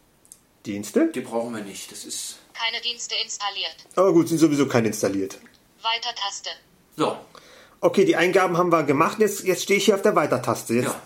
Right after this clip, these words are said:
Speaker 1: drücke ich da doppelt, ne?
Speaker 2: Genau.
Speaker 3: sim-karte einlegen.
Speaker 1: Hab
Speaker 2: So.
Speaker 1: ich aber nicht.
Speaker 2: Da wir keine sim-Karte haben, sagen
Speaker 1: <laughs>
Speaker 2: wir halt, äh, weiter.
Speaker 3: sim-Karte einlegen.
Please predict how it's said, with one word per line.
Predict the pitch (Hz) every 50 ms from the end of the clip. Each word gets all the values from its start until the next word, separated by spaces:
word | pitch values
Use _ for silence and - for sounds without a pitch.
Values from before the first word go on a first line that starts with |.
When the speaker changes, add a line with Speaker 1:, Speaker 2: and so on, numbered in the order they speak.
| - -
Speaker 1:
drücke | 170 165 165 -
ich | -
da | 190 175
doppelt, | 170 147 - 110 - -
ne? | 151 214 262 233 - - _ -
Speaker 2:
Genau. | 127 127 120 104 - - - - _ _ _ _ _ _ _ - - - - - - _ - - _ _ _ _ -
Speaker 3:
sim-karte | - 233 240 233 233 - 233 233 226 240 226
einlegen. | 208 220 220 220 214 208 196 175 165 - _ _ _ _ _ _ _ _ _ _ _ _ _ - - - - - - _ -
Speaker 1:
Hab | - 196
Speaker 2:
So. | 214
Speaker 1:
ich | 233
aber | 233 214 196
nicht. | 185 190 - - - - - _ - - - -
Speaker 2:
Da | 139 147 156
wir | 165 165
keine | 160 156 147 147
sim-Karte | 156 160 151 - 135 - 127 -
haben, | 131 151 170 180 180 175
sagen | 165 156 147 -
Speaker 1:
<laughs> | 143 123
Speaker 2:
wir | 117 -
halt, | 151 151 151 - - - - -
äh, | 135 135 135 120 110
weiter. | 113 123 123 117 107 90 85 - - _ _ _ _ _ _ _ _ _ _ _ _ _ _ _ _ _ _ _ _ _ _ _ _ _ _
Speaker 3:
sim-Karte | - - 240 240 233 233 233 233 233 233 233 226 214 220
einlegen. | 220 220 214 208 196 175